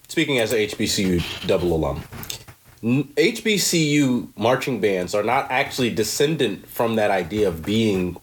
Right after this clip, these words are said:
on a football field. They're descendant from African American soldiers returning from World War One,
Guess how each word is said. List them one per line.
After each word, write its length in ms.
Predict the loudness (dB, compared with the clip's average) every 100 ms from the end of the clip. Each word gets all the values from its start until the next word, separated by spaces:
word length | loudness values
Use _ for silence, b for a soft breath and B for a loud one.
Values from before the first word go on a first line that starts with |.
| -2
on 200 | 0 0
a 40 |
football 380 | 0 -2 0 -2
field. 400 | 0 -2 -2 -6 B B B B _ 0
They're 220 | 2 2
descendant 600 | -2 0 2 4 2 0
from 440 | 0 2 0 -2 0
African 400 | 0 0 0 0
American 720 | 0 0 2 0 -2 -2 -2
soldiers 720 | -2 2 2 2 -2 -2 0
returning 500 | -2 -2 -2 0 0
from 240 | -2 -2 0
World 300 | 2 2 0
War 160 | -4
One, 540 | -2 0 2 0 -4